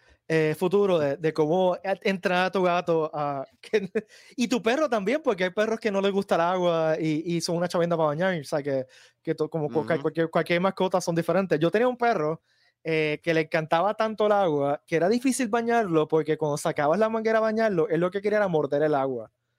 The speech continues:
Speaker 2: Mm.
Speaker 1: Entonces había que posicionar en la manguera tal forma de que poder
Speaker 2: Que
Speaker 1: mojarlo, porque él lo que quería era morder el agua y jugar con el agua.
Speaker 2: Sí, sí, sí, porque es como algo estimulante y algo
Speaker 1: Sí, él
Speaker 2: divertido.
Speaker 1: estaba... y
Speaker 2: Exacto.
Speaker 1: era un labrador, y tú sabes que los labradores y el
Speaker 2: Ah,
Speaker 1: agua, eso es una
Speaker 2: tacho.
Speaker 1: combinación que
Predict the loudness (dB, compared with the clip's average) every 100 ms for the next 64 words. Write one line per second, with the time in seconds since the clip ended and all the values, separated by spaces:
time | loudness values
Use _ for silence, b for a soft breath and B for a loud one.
0 | _ _ _ _ _ _ _ -10 -4 -2
1 | -2 -2 0 2 0 -2 -2 -2 -2 0
2 | 2 2 2 0 0 0 2 2 0 -2
3 | 0 0 0 0 -2 0 -2 0 2 2
4 | 2 2 2 2 -2 -2 0 2 0 0
5 | 0 0 0 0 2 2 2 2 0 -2
6 | -2 -2 -6 -10 _ _ _ -4 0 2
7 | 2 0 0 -2 0 -2 2 4 2 -2
8 | -2 -2 -2 -4 -8 b b b -8 -4
9 | 0 -2 -2 -4 -2 -2 -4 -6 -4 -4
10 | -4 -2 0 0 0 -2 0 0 0 -2
11 | _ _ b b b 0 2 2 0 0
12 | 0 0 0 0 0 0 -4 -8 -6 -6
13 | -4 -2 -2 -2 -2 -2 0 0 0 -2
14 | -2 -2 0 0 0 0 0 0 0 0
15 | 0 -2 -2 -2